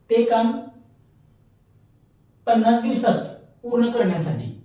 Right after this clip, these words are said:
आता काय त्यांनी पुढे विचारले, तर तेच काम आपल्याला किती दिवसात पूर्ण करायचं आहे?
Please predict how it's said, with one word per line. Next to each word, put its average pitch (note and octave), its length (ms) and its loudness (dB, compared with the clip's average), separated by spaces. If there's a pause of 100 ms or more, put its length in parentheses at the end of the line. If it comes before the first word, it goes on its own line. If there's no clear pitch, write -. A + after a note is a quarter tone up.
(120)
आता F#3 160 -12
काय A3+ 160 -4
त्यांनी A#3+ 180 -2
पुढे A3 180 0
विचारले, G3+ 600 -2 (260)
तर F#3+ 60 -6
तेच A3+ 340 -4
काम A#3 140 -2
आपल्याला A3+ 320 2
किती - 180 -2
दिवसात A3+ 220 -4
पूर्ण A3 240 -4
करायचं G3+ 280 -6
आहे? C#4+ 80 -6